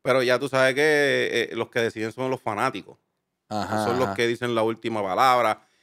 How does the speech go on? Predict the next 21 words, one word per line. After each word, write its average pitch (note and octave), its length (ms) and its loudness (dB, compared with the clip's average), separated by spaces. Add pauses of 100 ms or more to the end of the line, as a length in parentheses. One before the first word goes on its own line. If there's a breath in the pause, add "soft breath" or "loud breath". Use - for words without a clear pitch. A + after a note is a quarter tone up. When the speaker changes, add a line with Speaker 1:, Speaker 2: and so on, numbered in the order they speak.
(120)
Speaker 1:
los G#2 100 -10
que - 140 -6
te F#2+ 100 -2
pegan A2 280 2
el F#2+ 100 -8
tema, B2 500 0 (480)
los - 100 -20
que G#2+ 100 -10
te G#2 80 -6
llevan A#2+ 240 2
eso C#3 160 0
a C3+ 40 2
nivel, A#2 300 2
¿me G#2 80 -2
entiendes? G2 420 -2
Speaker 2:
Ujú. A2 160 -20 (1300)
Speaker 1:
Esa, E3 520 -2 (260)
Candy, C#3+ 680 -2 (540)
Un G#2+ 80 -8
Speaker 2:
Candy. G2+ 180 -8
Speaker 1:
Secreto. C#3 800 0